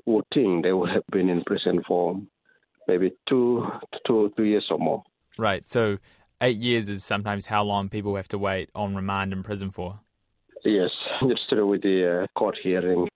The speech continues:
Speaker 1: It's not the kind of way cases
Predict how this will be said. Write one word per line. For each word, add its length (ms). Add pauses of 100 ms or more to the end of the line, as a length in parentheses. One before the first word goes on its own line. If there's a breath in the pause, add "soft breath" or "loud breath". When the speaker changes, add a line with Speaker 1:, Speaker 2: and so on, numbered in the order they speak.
Speaker 1:
It's 260
not 240 (320)
the 80
kind 340
of 120 (400)
way 440 (480)
cases 320